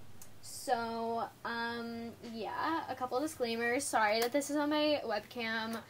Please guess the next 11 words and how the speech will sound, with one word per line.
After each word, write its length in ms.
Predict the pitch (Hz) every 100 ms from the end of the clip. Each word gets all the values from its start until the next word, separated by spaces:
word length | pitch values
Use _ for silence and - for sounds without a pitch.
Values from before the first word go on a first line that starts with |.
| - - - -
Today's 320 | 262 277 311
just, 180 | - 381
like, 180 | 359 -
a 80 | 240
hectic 420 | 233 233 262 247
day. 500 | 214 202 208 202 202 196
I'm 140 | 208
back 240 | 202 208
at 160 | 247 240
school, 600 | - 247 220 220 220 220
and 540 | 208 202 202 196 202